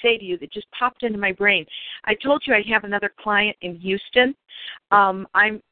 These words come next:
this person, I'm not ghostwriting a book. I'm just kinda coaching her as she's writing the book.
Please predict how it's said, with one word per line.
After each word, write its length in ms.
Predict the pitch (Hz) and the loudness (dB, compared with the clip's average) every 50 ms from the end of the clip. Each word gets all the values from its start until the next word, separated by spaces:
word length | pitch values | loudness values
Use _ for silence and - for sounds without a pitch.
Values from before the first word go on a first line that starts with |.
| _ _ - _ 196 | _ _ -20 _ -4
this 180 | 202 247 269 - - | -2 -2 -2 -2 -8
person, 420 | - - 240 220 - - 202 196 - - | -8 -8 -8 -6 -6 -6 -6 -6 -4 -6
I'm 160 | 180 190 202 | -6 -2 2
not 200 | 202 208 202 - - 180 - | 2 2 2 0 -4 -10 -4
ghostwriting 600 | - 208 208 214 - - 214 185 175 170 170 170 170 | -2 -2 -2 -2 -4 0 0 0 0 0 -4 -10 -12
a 40 | |
book. 200 | 165 - 170 170 - | -6 -6 -6 -4 -2
I'm 160 | 170 170 175 | -2 -4 -2
just 160 | 170 175 - - _ - | -4 -8 -8 -8 _ -6
kinda 160 | 190 170 160 - - | -4 -4 -4 -6 -2
coaching 420 | - 202 190 - - - 175 165 156 | 0 0 0 0 -2 -4 -4 -4 -2
her 260 | 170 170 160 156 160 - - - - - - - - | 0 0 0 0 0 -4 -12 -18 -18 -18 -16 -2 0
as 120 | 175 160 - - - - | 0 0 2 0 0 0
she's 200 | 220 220 226 - - | 0 -2 -4 -4 2
writing 400 | 202 190 170 170 165 170 165 160 | 4 4 4 4 2 -2 -10 -10
the 80 | 160 156 | -10 -10
book. 420 | - - 247 294 254 180 160 - | -2 2 2 4 4 2 0 -2